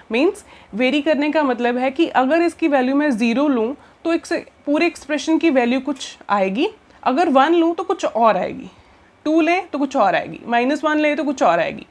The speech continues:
Means ये vary करता है, एक्स की values कुछ भी हो सकती हैं, वो हमें पता नहीं है, वो variable होता है।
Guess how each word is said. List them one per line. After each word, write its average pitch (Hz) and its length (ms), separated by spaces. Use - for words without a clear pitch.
Means 370 320
ये 320 140
vary 262 420
करता 262 300
है, 269 280
एक्स 277 300
की 330 160
values 240 480
कुछ 339 240
भी 294 180
हो 277 140
सकती 262 280
हैं, 285 80
वो 277 180
हमें 269 240
पता 226 280
नहीं 226 220
है, 214 60
वो 320 160
variable 262 560
होता 175 220
है। - 60